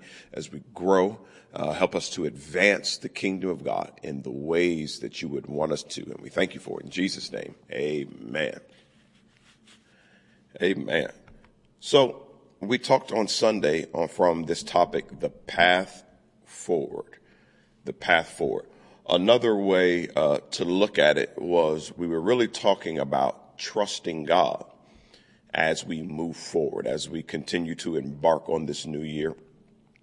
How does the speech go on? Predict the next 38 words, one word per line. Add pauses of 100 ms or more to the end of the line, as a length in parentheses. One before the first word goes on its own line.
(360)
And (540)
as
it's
moving,
if
it's
anything
like
twenty
twenty-three,
it's
going
to
be
moving
rapidly.
You're
gonna
look
up
and
it'll
be
spring. (680)
And
so (380)
in
the
early
stages,
in
the
early
weeks
of
the
new
year